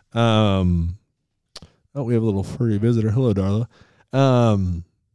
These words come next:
I don't, I th-, just think that there's, um, yeah, you're definitely right about teams are not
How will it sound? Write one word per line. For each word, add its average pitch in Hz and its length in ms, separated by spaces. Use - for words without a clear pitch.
I 156 100
don't, 175 160
I 156 120
th-, 151 200
just - 160
think 180 140
that 170 160
there's, 120 340
um, 95 560
yeah, 120 160
you're 113 160
definitely 147 240
right 113 180
about 95 400
teams 110 260
are 101 120
not 98 420